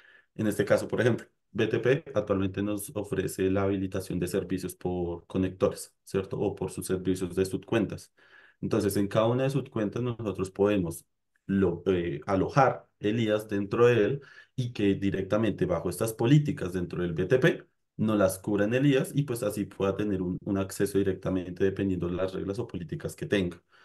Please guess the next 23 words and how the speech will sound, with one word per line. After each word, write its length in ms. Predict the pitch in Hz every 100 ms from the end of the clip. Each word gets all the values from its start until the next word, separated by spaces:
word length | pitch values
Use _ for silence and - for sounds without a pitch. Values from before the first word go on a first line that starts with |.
| - -
cada 300 | 104 101 101
uno 260 | 104 101
de 80 | 104
nuestros 400 | 104 101 120 120
usuarios, 480 | 113 123 113 110 -
cada 320 | 104 95 95
uno 400 | 98 107 101 98
de 60 | 98
nuestros 360 | 98 - 101
grupos 320 | 98 95 92
de 60 | 95
empresa 460 | 101 117 104 110 - - _ _
que 120 | 110
se 100 | 104
vayan 280 | 90 87 87
a 80 | 87
tener, 400 | 107 135 131 - _ _ _ -
¿vale? 380 | 101 110 156 - _ _ _ _ _ _ _ _ _ _ _
La 160 | 143 131
persistencia 600 | 143 127 - 120 135 139
de 80 | 123
datos, 420 | 123 123 - _
eh, 400 | 117 113 107 95